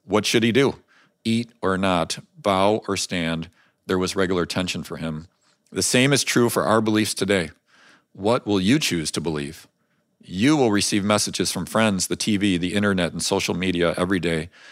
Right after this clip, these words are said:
How will you know what to believe? How will you know what truth is? Over the next few weeks, we will dive in on nine different beliefs that I've come to see as anchor points. These will keep you steady when the bombardment of different messages becomes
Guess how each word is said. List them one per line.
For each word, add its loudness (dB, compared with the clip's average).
How 4
will 4
you 0
know 4
what 2
to -6
believe? -4
How 2
will 2
you 0
know 2
what 2
truth -2
is? -10
Over 0
the 0
next 0
few 2
weeks, 0
we 2
will 2
dive 2
in 2
on 2
nine 2
different 0
beliefs -2
that -4
I've 0
come -2
to -8
see -2
as -4
anchor -6
points. -12
These 0
will 4
keep -4
you 2
steady 2
when 2
the 2
bombardment 0
of -6
different 0
messages -4
becomes -6